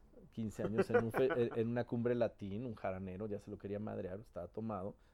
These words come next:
Speaker 1: Dijo, "¿Cómo toca la jarana así? Hay que aprender a tocar bien". Está bien,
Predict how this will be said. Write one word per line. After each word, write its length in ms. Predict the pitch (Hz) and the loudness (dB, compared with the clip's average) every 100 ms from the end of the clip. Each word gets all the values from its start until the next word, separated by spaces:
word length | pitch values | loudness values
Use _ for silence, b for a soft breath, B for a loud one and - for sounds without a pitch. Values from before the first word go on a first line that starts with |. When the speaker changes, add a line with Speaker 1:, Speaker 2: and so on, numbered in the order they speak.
| b | b
Speaker 1:
Dijo, 140 | - - | -20 -14
"¿Cómo 320 | 127 135 127 | -12 -8 -10
toca 220 | 127 131 | -10 -10
la 100 | 113 | -10
jarana 320 | 110 113 127 117 | -6 -6 -6 -8
así? 180 | 120 120 | -6 -6
Hay 80 | |
que 100 | - | -4
aprender 320 | - - 104 - | -6 -6 -6 -10
a 60 | |
tocar 280 | - - 104 | -12 -10 -8
bien". 100 | 120 b b b b - - | -10 b b b b -20 -6
Está 160 | - 403 | 2 10
bien, 320 | 453 440 | 10 10